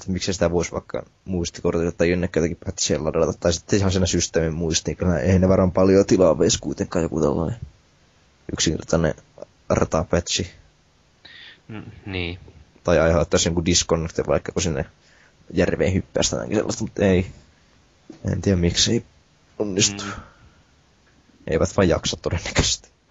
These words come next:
Speaker 2: Niin, mene ja tiedä.
Speaker 1: Mutta mu-, mitä nyt itse on pelannut, niin, eh,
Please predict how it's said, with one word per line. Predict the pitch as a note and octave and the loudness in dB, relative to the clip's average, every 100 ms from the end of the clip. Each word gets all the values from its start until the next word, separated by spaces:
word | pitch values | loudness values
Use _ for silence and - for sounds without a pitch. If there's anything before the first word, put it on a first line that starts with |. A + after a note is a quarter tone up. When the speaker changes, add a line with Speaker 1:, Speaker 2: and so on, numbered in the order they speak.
| - | -16
Speaker 2:
Niin, | G#2+ G2 - - _ - | -12 -10 -12 -18 _ -12
mene | F2 G2+ | -4 0
ja | B2 | 0
tiedä. | A#2+ F2+ F#2 F#2+ - _ _ _ _ _ _ _ | -2 -6 -6 -8 -14 _ _ _ _ _ _ _
Speaker 1:
Mutta | A2+ G#2+ | -4 -2
mu-, | G#2+ - | 0 -4
mitä | E2 G2 A2 | -10 -2 0
nyt | G#2+ G#2+ - - _ _ _ - | 0 -4 -14 -18 _ _ _ -8
itse | G#2+ - | -6 0
on | F#2 | 0
pelannut, | F#2 F2+ F2+ F2 E2+ | 0 0 0 -2 -4
niin, | D#2+ - _ - _ - | -6 -10 _ -20 _ -18
eh, | G#1 | -12